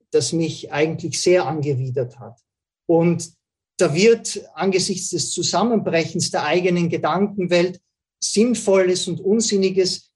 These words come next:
äh, durcheinander geworfen wie Kraut und Rüben. Und man merkt hier dieses Paradigma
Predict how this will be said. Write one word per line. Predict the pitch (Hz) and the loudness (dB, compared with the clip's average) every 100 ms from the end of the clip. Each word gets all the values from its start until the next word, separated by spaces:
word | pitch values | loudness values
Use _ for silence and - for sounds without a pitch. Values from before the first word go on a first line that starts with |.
| - | -12
äh, | 151 143 | -8 -4
durcheinander | 180 175 185 165 185 208 | -2 0 0 2 4 4
geworfen | 196 147 160 175 180 175 | 2 0 2 2 0 -6
wie | 175 | -8
Kraut | 190 165 165 190 180 | -6 0 2 2 0
und | 151 | -4
Rüben. | 139 156 196 202 247 - _ _ _ | -4 -4 -4 -2 -4 -6 _ _ _
Und | 180 180 190 - - _ | 2 2 2 -2 -12 _
man | 180 165 | 0 0
merkt | 156 185 214 - | 0 -2 -2 0
hier | 196 | 0
dieses | 190 175 175 - | 0 -2 -4 -2
Paradigma | 165 156 160 | -2 -2 -2